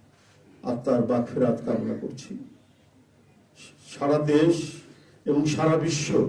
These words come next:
এই নিপীড়িত মজলুম নেত্রী তার জন্য গভীর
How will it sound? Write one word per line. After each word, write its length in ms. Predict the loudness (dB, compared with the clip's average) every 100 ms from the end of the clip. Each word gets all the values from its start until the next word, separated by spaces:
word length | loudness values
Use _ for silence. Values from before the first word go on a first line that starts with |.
| -2 -12 -20 _ _ _ _ _ _ _ _ _ _ -20 -4
এই 200 | 4 6 6 4 0 -12 -20 -4 0
নিপীড়িত 420 | 2 2 2 4 4 4
মজলুম 460 | 2 0 2 2 2 2 -2 -6 -2
নেত্রী 380 | 0 0 2 4 2 -2 -12 -18 -20 -20 -20 -20 _ _ _ -20 _ _ -2
তার 160 | 0 0 2
জন্য 200 | 2 2 0 -2 -10 -16 -20 _ _ -12 2
গভীর 320 | 2 2 0